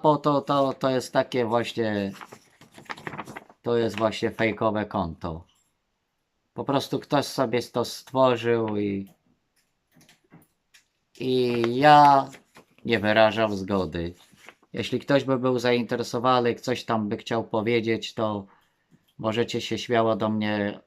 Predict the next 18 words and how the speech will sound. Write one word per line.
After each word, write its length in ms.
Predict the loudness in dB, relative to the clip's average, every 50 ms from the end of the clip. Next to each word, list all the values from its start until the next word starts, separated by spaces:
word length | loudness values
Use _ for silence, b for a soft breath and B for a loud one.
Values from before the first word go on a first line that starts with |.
| _ _ _ _ _ -16 -10 -8
mi 120 | -8 -4
tam 200 | -4 -4 -4 -4
odpowiedzieć 680 | -4 -8 -8 -6 -6 -4 -2 -2 -2 -2 -2 -4 -4 -4
na 100 | -6 -6
pytania, 760 | -4 -6 -4 0 0 2 2 2 0 0 0 -2 -2 -6 _ _ _ _ _ _ _ _ _ _ _ -20 -20 -20 -20 -14
co 200 | -8 -4 -4 -4
to, 340 | -2 0 0 0 -2 -4 -8 -10
kto 200 | -6 -4 -4 -2
to 160 | -2 -2 -4
jest 200 | -4 -4 -6 -4
za 140 | -2 0 0
jeden 600 | 2 2 0 0 0 0 0 0 -2 -4 -4 -6 -10
i 140 | -14 -12
kto 200 | -8 -4 -4 -4
to 120 | -2 -4 -4
tak 240 | -4 -4 -4 -2 -2
robi, 580 | 0 0 0 0 -2 -2 -4 -4 -6 -8 -12 _ _ _ _ _ _ _ _ _ _ _ _ _ _ -20
ściągać 840 | -16 -14 -8 -2 0 2 2 2 2 2 2 2 2 0 -6 -10